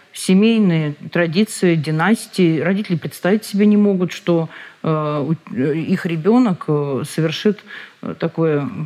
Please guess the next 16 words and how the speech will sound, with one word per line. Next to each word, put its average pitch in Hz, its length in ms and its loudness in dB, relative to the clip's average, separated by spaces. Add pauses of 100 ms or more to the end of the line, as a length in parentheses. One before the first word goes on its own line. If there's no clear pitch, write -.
некоторое 175 580 0
падение 185 480 0
в - 40 -8
статусе 214 500 -2
и 156 40 2
поступит 165 460 -4
в - 100 -16
колледж – 214 540 0 (380)
а 185 140 2
не 185 300 4
в, 165 160 0
э, 160 480 2 (240)
университет. 165 840 0 (360)
Э, 110 240 -2
э, 123 120 -4
безусловно, 170 880 0